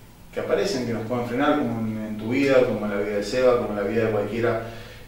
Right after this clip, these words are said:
Todos tenemos esas pequeñas pruebas que a veces llegan por, eh, de la mano de Dios, a veces son cosas que uno se busca <laughs> propiamente por sus acciones, pero de alguna manera u otra aprender y, y crecer, no ser alguien,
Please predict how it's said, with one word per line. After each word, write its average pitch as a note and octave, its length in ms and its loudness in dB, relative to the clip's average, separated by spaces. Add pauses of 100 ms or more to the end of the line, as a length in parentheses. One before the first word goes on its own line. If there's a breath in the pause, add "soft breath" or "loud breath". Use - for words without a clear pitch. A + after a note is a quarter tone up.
(160)
Todos A#2 260 6
tenemos A2+ 680 0
esas - 260 -6
pequeñas A2 840 -2 (500 loud breath)
pruebas D3+ 360 10
que A#2 120 2
a - 20 4
veces A#2+ 260 4
llegan A#2+ 320 4
por, G#2+ 360 -2 (680 loud breath)
eh, - 320 -10
de A2 100 0
la - 140 6
mano C#3 180 8
de - 100 6
Dios, - 200 6
a - 60 8
veces - 220 6
son B2 140 2
cosas B2 280 2
que A#2+ 60 -2
uno B2 200 2
se - 80 -2
busca A#2 520 0
<laughs> - 120 -14
propiamente B2 600 6
por A2 180 0
sus A#2 180 -2
acciones, D#3 580 6 (420 loud breath)
pero A#2 1080 12 (380)
de A#2 80 2
alguna B2+ 280 4
manera B2+ 320 8
u B2+ 60 10
otra B2 320 6
aprender A#2+ 440 2
y, A2 440 0
y A2+ 160 -4
crecer, A2 540 0
no A2 140 -2
ser - 280 0
alguien, G#2+ 340 0